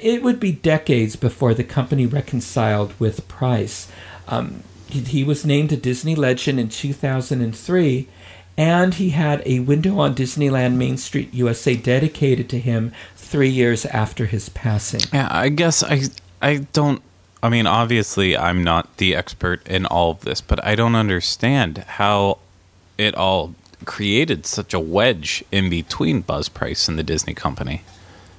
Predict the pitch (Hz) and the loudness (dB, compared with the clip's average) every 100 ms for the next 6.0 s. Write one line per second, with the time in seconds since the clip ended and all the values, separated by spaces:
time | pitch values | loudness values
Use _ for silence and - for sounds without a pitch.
0 | - _ _ _ _ _ _ _ - - | -20 _ _ _ _ _ _ _ -20 -20
1 | - 165 185 - 180 - 170 170 214 214 | -6 0 2 2 0 2 0 2 0 2
2 | 185 - 180 151 - - - - - - | 0 2 2 2 -2 -6 -14 -20 -20 -20
3 | - - 165 180 - - - - - 151 | -20 -18 -18 -18 -18 -16 -16 -6 -2 2
4 | 151 165 180 208 196 185 160 165 151 131 | 2 2 2 2 0 0 -2 2 2 2
5 | - - 143 147 165 - 151 135 135 143 | 0 2 2 2 0 0 2 4 2 0